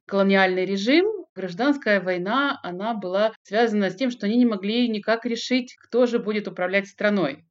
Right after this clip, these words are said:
И она была связана в большей степени с сильным лидером,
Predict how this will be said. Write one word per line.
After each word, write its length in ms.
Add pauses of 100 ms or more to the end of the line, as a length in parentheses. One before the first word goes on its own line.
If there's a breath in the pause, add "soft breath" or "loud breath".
(200)
И 420 (180)
она 220
была 200
связана 640
в 260
большей 300
степени 520
с 200
сильным 600 (220)
лидером, 760